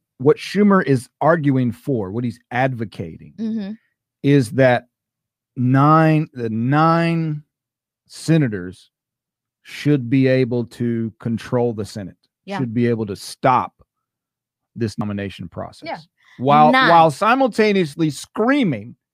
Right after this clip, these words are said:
Speaker 1: about democracy.
Speaker 2: Simultaneously screaming about an illegitimate process.
Speaker 1: Right.
Speaker 2: Right? This is the most illegitimate process. What we need are nine people, not a hundred.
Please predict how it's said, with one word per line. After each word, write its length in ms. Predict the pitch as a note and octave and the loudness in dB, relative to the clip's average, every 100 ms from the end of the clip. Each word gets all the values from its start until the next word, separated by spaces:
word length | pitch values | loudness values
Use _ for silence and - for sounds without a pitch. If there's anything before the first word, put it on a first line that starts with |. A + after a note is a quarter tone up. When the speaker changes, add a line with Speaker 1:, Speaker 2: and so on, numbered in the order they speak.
| _ _ _ | _ _ _
Speaker 1:
about 440 | C3+ A#2+ C3 B2+ - _ _ - | -8 -2 -2 -2 -6 _ _ -12
democracy. 720 | A2 A#2+ B2 B2 - - _ _ _ _ | -8 -6 -6 -10 -16 -20 _ _ _ _
Speaker 2:
Simultaneously 1040 | - - F4 G4+ F#4+ - F4+ F#4 F4+ E4+ D4 | -10 -2 -2 -2 -8 -8 -8 -8 -10 -10 -12
screaming 640 | - - C#4+ D4+ E4 D#4 | -14 -14 -8 -8 -6 -4
about 300 | C#4 B3 C4 | -2 0 0
an 160 | B3+ A#3+ - | 0 -2 -2
illegitimate 1040 | C#4+ E4 E4 D4 G3 G#3 D4 D#4 C4+ G#3+ _ - | 0 0 -2 -4 -4 -2 0 2 0 -2 _ -4
process. 1040 | - C#4+ E4+ - - G3 - _ - - | 0 4 4 4 -2 -10 -10 _ -20 -18
Speaker 1:
Right. 240 | - E2 - _ _ _ _ | -12 -10 -12 _ _ _ _
Speaker 2:
Right? 380 | A3 B3 C#4 - | 2 2 2 0
This 200 | D4+ D#4+ | -4 -2
is 160 | D4+ B3 | -2 0
the 80 | |
most 260 | D4 D4+ D4+ - | 2 2 0 0
illegitimate 680 | G#4+ G#4 D#4 G4 F#4+ F4+ | 2 2 0 0 0 -2
process. 560 | - F4 E4 E4+ D4 A#3 | 2 4 4 2 -2 -2
What 220 | D4 F#4+ | 2 2
we 160 | F4 E4 | 0 -8
need 300 | F4 F#4+ D#4+ | -8 -4 -2
are 120 | B3+ | 0
nine 440 | B3 F4 G4+ E4 B3 | 2 0 0 -2 -2
people, 420 | D#4+ A#3+ A#3+ G3 | -2 -2 -6 -2
not 260 | A3 D4+ | 2 2
a 40 | C#4+ | 2
hundred. 600 | B3 C#4+ C#4+ D4 E4 | 4 2 2 2 0